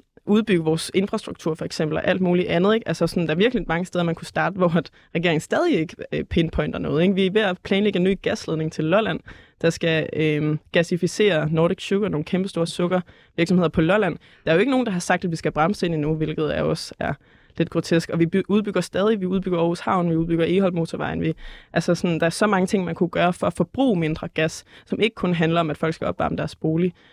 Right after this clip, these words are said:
men som virkelig handler om meget andet, ikke? Whatever, folk kan køre langsommere på motorvejen. Altså sådan, hvis vi rent faktisk accepterer, at det her, det er en krisesituation, så er det nærmest ubegrænset, hvad vi kan gøre, og stadigvæk fungere, fordi det handler virkelig bare om, at vi, vi s-, prioriterer klimaet, før vi prioriterer rigtig meget andet.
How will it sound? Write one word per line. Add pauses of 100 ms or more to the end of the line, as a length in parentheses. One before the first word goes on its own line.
(120)
men
som
virkelig
handler
om
meget
andet,
ikke? (500)
Whatever,
folk
kan
køre
langsommere
på
motorvejen.
Altså
sådan, (220)
hvis
vi
rent
faktisk
accepterer,
at
det
her,
det
er
en
krisesituation,
så
er
det
nærmest
ubegrænset,
hvad
vi
kan
gøre, (360)
og
stadigvæk
fungere,
fordi
det
handler
virkelig
bare
om,
at
vi, (440)
vi
s-, (100)
prioriterer
klimaet,
før
vi
prioriterer
rigtig
meget
andet.